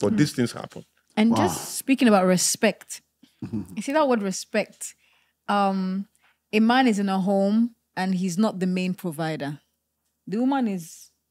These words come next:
Speaker 2: not that she
Speaker 1: Yeah.
Speaker 2: wants to be disrespectful. Maybe she just has a better job, she has more money, and she stepped into that shoe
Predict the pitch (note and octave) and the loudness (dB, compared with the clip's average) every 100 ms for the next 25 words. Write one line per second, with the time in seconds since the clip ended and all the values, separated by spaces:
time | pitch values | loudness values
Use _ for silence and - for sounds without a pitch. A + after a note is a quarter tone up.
0 | _ _ _ _ _ _ A#3 G4 C4 - | _ _ _ _ _ _ 4 8 8 8
1 | A#3 B3+ A3 F#3 D#3+ F#3 F3+ - - - | 4 2 0 -2 -2 -2 -4 -8 -4 -4
2 | - - - F3+ G#2+ G3 - _ _ _ | -4 -8 -8 -8 -8 -10 -12 _ _ _
3 | _ _ - A#3 A3 G#3+ A3 - F#3 A3 | _ _ 0 2 2 2 0 -4 -4 0
4 | G#3+ F#3 E3+ F4+ E4+ E4+ A3 B3 A#3+ A#3+ | 0 0 2 4 4 2 -2 0 0 0
5 | A3+ - F#3 F#3 D#3 D#3+ E3 G#3 C4+ C4 | -2 -4 -6 -4 -4 -6 -2 0 4 4
6 | C4 C4 - _ _ _ _ - A3+ A3+ | 4 2 -4 _ _ _ _ -2 0 0
7 | A#3 - C#4+ C#4+ B3 A3 A3 A3 - - | -4 -2 -2 -2 -2 0 -2 -2 -8 -6
8 | A#3+ D#4 | -6 -6